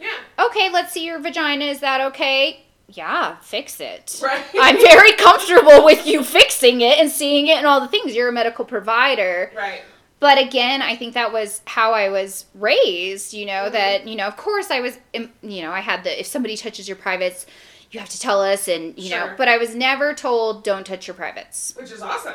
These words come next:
Speaker 2: Which is awesome.
Speaker 1: Mm-hmm.
Speaker 2: And so that, that's really important. I think if we look at this in a scaffolding, start with the younger,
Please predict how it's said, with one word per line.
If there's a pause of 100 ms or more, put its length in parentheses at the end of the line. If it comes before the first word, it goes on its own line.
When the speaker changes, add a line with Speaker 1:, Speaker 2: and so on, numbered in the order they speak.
(140)
Speaker 2:
Which
is
awesome. (160)
Speaker 1:
Mm-hmm. (240)
Speaker 2:
And
so
that,
that's
really
important.
I
think
if
we
look
at
this
in
a
scaffolding,
start
with
the
younger,